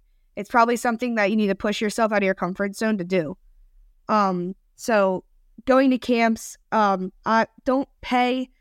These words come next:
so much money for those camps that are, like, "Eight hundred colleges are gonna be here and see if you get recognized." Pick and choose your camps. So, like, if you, I knew that all growing up, I wanted to go to U M B C. So, and it was forty minutes away from my house.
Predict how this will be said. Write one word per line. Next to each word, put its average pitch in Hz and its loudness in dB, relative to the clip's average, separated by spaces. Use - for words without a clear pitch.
so 233 -2
much 226 0
money 214 2
for 214 -2
those 196 -2
camps 208 -4
that 202 0
are, 185 2
like, 180 -2
"Eight 262 0
hundred 254 0
colleges 226 -2
are 202 -4
gonna 196 -4
be 214 -2
here 180 0
and 180 -6
see 269 -2
if 233 -2
you 247 -2
get 220 0
recognized." 190 -2
Pick 349 0
and 349 2
choose 320 -2
your 277 0
camps. 214 -2
So, 220 -6
like, 214 -2
if 208 -8
you, 240 -2
I 226 2
knew 233 0
that 220 -2
all 233 4
growing 240 0
up, 220 0
I 220 0
wanted 226 0
to 240 -2
go 220 -2
to 208 -4
U 208 -4
M 196 -2
B 196 -4
C. 185 -6
So, 208 2
and 214 0
it 214 0
was 214 -4
forty 226 0
minutes 208 0
away 202 -4
from 214 -6
my 190 0
house. 190 -2